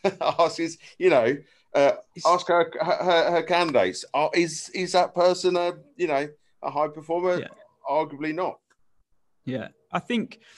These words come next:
Speaker 2: the way I've changed, so I came from a very heavily enforced K P I environment.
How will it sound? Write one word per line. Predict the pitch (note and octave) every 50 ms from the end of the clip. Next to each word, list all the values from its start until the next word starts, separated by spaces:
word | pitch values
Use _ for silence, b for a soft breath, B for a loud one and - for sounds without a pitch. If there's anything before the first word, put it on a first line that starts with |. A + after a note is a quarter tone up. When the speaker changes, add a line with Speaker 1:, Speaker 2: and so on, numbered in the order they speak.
| B B B B B
Speaker 2:
the | - E3+
way | F3+ F#3 F#3 F3+
I've | E3+ D#3+ C3+ -
changed, | - - - A#2+ A#2 A#2 A#2+ -
so | - D3 D3
I | D#3+ D#3+
came | D#3+ - - B2+ A#2 A2+ A2
from | - - A#2+ A#2
a | A2
very | A2 B2 A#2+ A#2+ A#2+ A#2 A#2 A#2 A#2+ - _ _ _ _ _
heavily | - - D3+ C#3+ C3 C3 B2+ A#2+ A#2+
enforced | A2+ A2 A2 - - A#2+ A#2 A#2 A2 - - -
K | - - A2+ A2+
P | A2 - - A#2+ A2+
I | A2+ A2+ A2 G#2+ A2 A2+ - _ _ _
environment. | C3+ A#2+ A2 A2 A#2 A2+ A2 A2+ A2+ A2+ G#2+ - - -